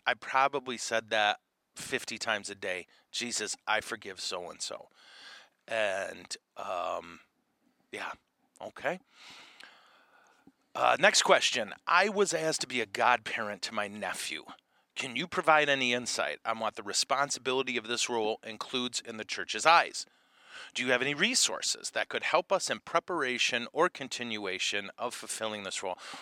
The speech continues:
Oh man, I love this question. I do. And, uh, the reason I love it is because we've unintentionally reduced godparent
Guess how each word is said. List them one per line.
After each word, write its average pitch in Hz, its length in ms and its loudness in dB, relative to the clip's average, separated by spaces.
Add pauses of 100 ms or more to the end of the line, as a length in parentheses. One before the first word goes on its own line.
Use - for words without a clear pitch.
(140)
Oh 131 160 2
man, 120 520 2
I 107 80 4
love 92 260 0
this - 160 -6
question. - 460 -6 (280)
I 127 140 -2 (160)
do. 95 300 -10 (340)
And, 110 380 2
uh, 95 320 2 (340)
the 127 100 -6
reason 139 400 -2
I 95 120 2
love 80 260 -6
it - 120 -8 (600)
is 123 160 -2
because 120 480 -2
we've 117 240 -4 (100)
unintentionally 139 1000 -2
reduced 110 520 -6
godparent 101 800 -2